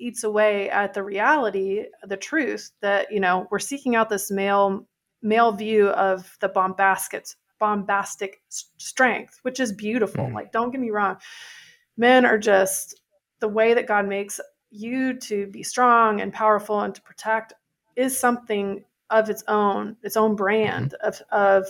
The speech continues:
Speaker 1: of beauty and that should be celebrated. Um, but in an attempt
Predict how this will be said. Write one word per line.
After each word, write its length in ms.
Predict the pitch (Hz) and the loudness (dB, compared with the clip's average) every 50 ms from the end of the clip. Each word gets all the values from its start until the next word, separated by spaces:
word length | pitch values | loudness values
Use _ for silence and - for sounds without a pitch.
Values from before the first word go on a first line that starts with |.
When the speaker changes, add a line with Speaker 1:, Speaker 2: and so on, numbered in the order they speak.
| - - | -4 -4
Speaker 1:
of 140 | 214 190 - | -4 -4 -2
beauty 400 | - 247 285 311 247 208 202 196 | -2 0 0 0 0 0 0 0
and 240 | 190 185 185 190 - - | 0 0 0 -2 -4 -6
that 120 | 202 190 | -6 -6
should 160 | - - 220 208 | -2 -4 -4 -4
be 80 | 208 | -4
celebrated. 760 | 208 - 214 208 214 214 208 196 208 202 202 190 208 214 - _ _ _ _ _ _ _ _ _ _ _ _ _ _ - _ _ - | -6 -2 0 2 2 2 0 -2 -4 -2 -4 -4 -6 -8 -14 _ _ _ _ _ _ _ _ _ _ _ _ _ _ -20 _ _ -6
Um, 480 | 233 220 214 208 202 202 - - - - _ _ | -2 0 2 2 2 0 -2 -4 -12 -14 _ _
but 120 | - 247 254 | 2 4 6
in 140 | 247 233 220 | 6 6 6
an 100 | 214 208 | 4 2
attempt 400 | 214 - 247 247 240 233 240 | 2 2 2 2 2 2 -2